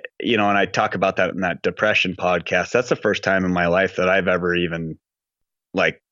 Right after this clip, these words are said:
hinted towards depression, or, you know, I saw myself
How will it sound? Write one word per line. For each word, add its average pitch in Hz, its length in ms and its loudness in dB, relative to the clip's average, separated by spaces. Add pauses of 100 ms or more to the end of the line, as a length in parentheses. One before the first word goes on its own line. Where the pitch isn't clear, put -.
(360)
hinted 104 520 0
towards 90 320 -2
depression, 85 640 -2
or, 92 580 0 (680)
you 101 160 0
know, 95 160 0
I 87 160 2
saw 113 260 0
myself 98 520 0